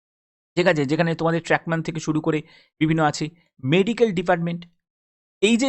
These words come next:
যে ডিপার্টমেন্টগুলো আছে, এই ডিপার্টমেন্টে তোমাদের মাধ্যমিক পাস যোগ্যতা তোমাদের রাখা হয়েছে। অর্থাৎ যারা মাধ্যমিক পাস যোগ্যতা আছে, শুধু মাধ্যমিক, যাদের আইটিআই করা নেই, তারা ট্রাফিক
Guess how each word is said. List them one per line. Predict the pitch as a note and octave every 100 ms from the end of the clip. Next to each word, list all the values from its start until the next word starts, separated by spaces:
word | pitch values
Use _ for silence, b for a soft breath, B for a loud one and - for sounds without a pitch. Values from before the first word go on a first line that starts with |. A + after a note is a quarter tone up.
| A3
যে | A#3 F3+
ডিপার্টমেন্টগুলো | F3+ D#3+ D#3 C#3 C#3 B2+
আছে, | - F3 _ _ _ -
এই | A#3 A#3+
ডিপার্টমেন্টে | A3 F#3 D3+ B2+ D#3 - _ _ _ _
তোমাদের | D#3 D#3+ F3 E3 - _ - A#2+
মাধ্যমিক | C#3+ D#3 G#3+ B3 B3
পাস | F3+ E3+ B2+
যোগ্যতা | C#3+ B2+ D#3+ F#3+ - _ _ _ _ _ _ -
তোমাদের | D3+ E3 C3
রাখা | A2 G#2
হয়েছে। | G2+ - - _ _ _ _ -
অর্থাৎ | D3 F#3+ D#3
যারা | E3
মাধ্যমিক | D#3 C3+ - G#3+ B3
পাস | G#3 E3+
যোগ্যতা | C#3+ A#2+ C3+ C3+
আছে, | B2 A3 B3 b b b _ _ _ _ _ _ _ _ -
শুধু | G#3+ C4 G#3+
মাধ্যমিক, | D#3 B2+ G#2+ A2
যাদের | C#3+ E3
আইটিআই | E3 F3 G#3+ F#3
করা | C3+ A2
নেই, | D#3 - _ _ _
তারা | C#3 D#3 E3+ B B B _ _ _ _ _
ট্রাফিক | D#3+ D3+ A#3